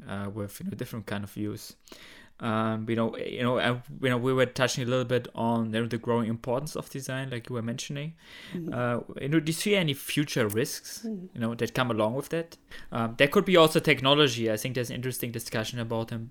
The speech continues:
Speaker 1: uh, the role of A I.
Speaker 2: I would say, uh, for me right now, the biggest future risk, uh, when I think about designers is that they may, well,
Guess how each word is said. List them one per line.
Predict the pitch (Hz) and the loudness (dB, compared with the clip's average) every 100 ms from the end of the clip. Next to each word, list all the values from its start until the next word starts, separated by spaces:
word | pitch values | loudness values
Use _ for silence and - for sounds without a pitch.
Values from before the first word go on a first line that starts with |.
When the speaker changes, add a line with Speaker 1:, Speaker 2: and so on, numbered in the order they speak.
| - | -8
Speaker 1:
uh, | 117 110 | -6 -4
the | 113 | 0
role | 113 117 | 2 2
of | 117 - | 0 -2
A | 110 | -2
I. | 107 127 190 | -2 -2 0
Speaker 2:
I | - | 2
would | 370 - | 4 10
say, | 247 220 - | 12 12 8
uh, | - 117 | 2 0
for | - | 2
me | 190 190 190 | 6 8 8
right | 185 165 180 | 10 8 8
now, | 170 170 | 6 6
the | |
biggest | 160 180 175 170 | 6 8 6 4
future | - 175 165 156 | 0 0 4 2
risk, | 147 160 160 - - - _ _ - | 4 2 2 -4 -10 -18 _ _ -6
uh, | 151 139 135 - - - _ | -4 -2 -4 -6 -10 -16 _
when | 165 151 | 0 2
I | |
think | 165 156 | 4 2
about | 131 - | 2 2
designers | 160 151 147 147 - - - - | 2 2 2 0 -2 -4 -6 0
is | 160 156 151 - - | 2 2 0 -4 -2
that | 160 156 | 0 2
they | 151 151 147 160 160 | 2 2 0 -2 -4
may, | - 165 170 165 160 160 - - - - _ _ - _ _ - | 0 4 6 6 4 -2 -18 -20 -20 -20 _ _ -20 _ _ 4
well, | 180 196 | 6 6